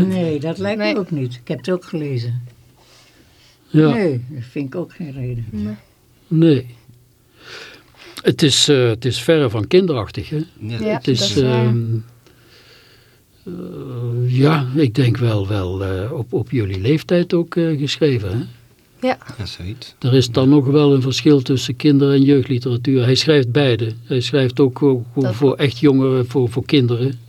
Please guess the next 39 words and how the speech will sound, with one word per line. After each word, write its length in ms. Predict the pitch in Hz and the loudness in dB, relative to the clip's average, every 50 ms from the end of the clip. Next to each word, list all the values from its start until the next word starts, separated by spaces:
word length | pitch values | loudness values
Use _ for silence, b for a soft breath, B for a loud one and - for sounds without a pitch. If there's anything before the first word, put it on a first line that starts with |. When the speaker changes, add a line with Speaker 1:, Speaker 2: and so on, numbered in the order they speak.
| - _ | -16 _
Speaker 2:
Ja, 140 | - 202 196 | -8 -8 -8
Speaker 4:
Mm. 100 | - 190 | -6 -8
Speaker 2:
dat 120 | 190 185 196 | -10 -10 -10
is 100 | - - | -12 -12
waar. 180 | - - 220 | -12 -8 -6
Speaker 3:
En 120 | 151 131 123 | -4 -2 -2
dat 140 | 123 113 | -2 -2
zijn 200 | 120 143 135 123 120 | 0 0 2 2 4
jullie 240 | 120 123 120 123 120 | 4 4 4 4 4
niet 140 | 127 127 | 2 2
meer. 260 | 120 127 127 131 139 151 | 2 2 4 4 2 2
En 120 | 156 170 | 0 -2
hij 60 | 151 196 | -2 -2
Speaker 2:
Nee. 140 | 127 131 120 | -2 -4 -4
Speaker 3:
schrijft 300 | - - 131 123 120 - | -4 -2 -2 -2 -2 -2
voor 120 | - 123 | -2 -2
jeugdigen. 540 | 113 113 120 123 123 123 123 135 135 151 170 - - B B B B B B B B B B B B B B B B | 0 2 2 2 4 2 2 0 0 -2 -4 -8 -12 B B B B B B B B B B B B B B B B
Ja, 200 | - 160 143 131 | 0 0 2 2
en 80 | 117 113 | 2 2
dan 180 | 113 127 120 107 | 2 2 2 2
komt, 300 | - 139 123 110 95 - - - | 2 2 0 0 0 -4 -4 -2
<laughs> 40 | - | 0
ja, 160 | 185 202 214 | 2 0 2
wat 200 | 139 131 113 - | 0 -2 -2 -2
je 100 | - 120 | -2 -2
noemt, 280 | 110 117 110 104 - 139 | 0 0 -2 -2 -2 -2
eh, 80 | 123 110 | -4 -2
de... 180 | 107 120 117 110 - - - - - - - _ B B B B B B B B B | -2 -4 -6 -6 -8 -10 -12 -12 -14 -16 -20 _ B B B B B B B B B
Ja, 200 | - - 87 104 | -12 -10 -10 -8
ik 160 | 104 90 - | -8 -8 -6
weet 180 | - 107 92 - | -6 -6 -4 -4
niet 220 | 113 95 - - - - _ - | -4 -6 -6 -10 -16 -20 _ -14
of 160 | - - 117 - | -12 -10 -8 -6
dat 240 | - 110 104 - | -6 -6 -4 -4
onderscheid 560 | - 110 107 98 101 - - 117 104 98 - - | -4 -4 -4 -4 -6 -6 -4 -4 -4 -4 -4 -4
er 80 | 101 | -4
nog 160 | 98 101 98 | -4 -4 -4
is, 300 | 101 104 98 - - - - 110 104 101 95 - - - - | -4 -6 -6 -6 -8 -8 -8 -6 -6 -8 -8 -10 -14 -12 -8
eh, 100 | 123 | -8